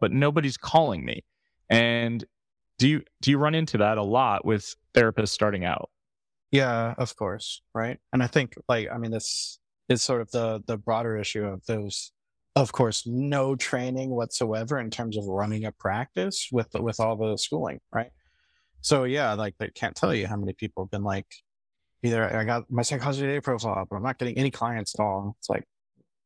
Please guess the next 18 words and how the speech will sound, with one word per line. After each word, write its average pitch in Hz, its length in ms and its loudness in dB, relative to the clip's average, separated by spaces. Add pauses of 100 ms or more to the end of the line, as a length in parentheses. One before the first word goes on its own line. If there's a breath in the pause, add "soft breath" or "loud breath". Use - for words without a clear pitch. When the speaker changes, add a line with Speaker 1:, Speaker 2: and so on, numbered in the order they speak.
(240)
Speaker 2:
okay. 113 320 -2 (340)
Uh, 120 320 4
or, 123 560 2 (720)
or 143 140 4
they 143 100 0
think 190 220 -2
that 156 160 4
if 156 140 4
they 135 220 4 (220)
launch 147 340 2
a 143 60 2
website 131 560 2
and 110 100 -8
just - 320 0
put 131 140 2
out 120 140 -2
a 113 40 -4
website 110 560 -2